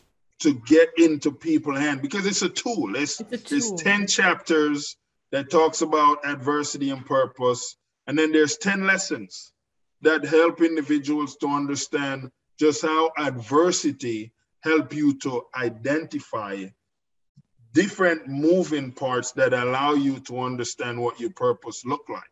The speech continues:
Speaker 2: I love that, because I think people, sometimes when they're looking for their purpose, it's a, this abstract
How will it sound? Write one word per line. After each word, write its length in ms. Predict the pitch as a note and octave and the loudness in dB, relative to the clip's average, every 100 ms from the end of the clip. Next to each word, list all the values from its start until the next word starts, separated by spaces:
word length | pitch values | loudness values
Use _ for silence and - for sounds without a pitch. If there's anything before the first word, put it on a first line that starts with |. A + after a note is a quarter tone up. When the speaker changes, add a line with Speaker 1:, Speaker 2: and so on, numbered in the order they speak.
| _ _ _ _ _ _ _ - | _ _ _ _ _ _ _ -12
Speaker 2:
I 140 | - B3+ | -6 -4
love 400 | B3 A#3 A3+ F#3 | -2 -2 -2 -2
that, 320 | D#3+ B2+ - _ _ _ _ | -4 -4 -10 _ _ _ _
because 220 | A#3 B3+ B3+ | -6 -2 -2
I 80 | |
think 260 | B3+ F4+ F#4 | -2 -6 -6
people, 640 | D#4 D#4 D4 C#4 A#3+ - - | -4 -2 0 2 0 -4 -10
sometimes 380 | G#3+ C#4 D4 A#3+ | -8 -4 -4 -2
when 140 | A3 | 0
they're 120 | G#3+ G3 | 0 0
looking 340 | G#3+ B3 A3 | -2 -4 -6
for 120 | G#3 | -4
their 160 | F#3 F#3 | -2 -4
purpose, 520 | - A3 A3 C3 - | -4 -6 -4 -8 -6
it's 160 | G#3 G#3+ | -4 -2
a, 40 | |
this 380 | F#3 F#3 A#3+ - | -4 -8 -10 -8
abstract 1120 | G3 G#3 G#3+ - - - A#3 A3+ A3+ - - | -6 -6 -6 -12 -12 -8 -4 -4 -6 -10 -20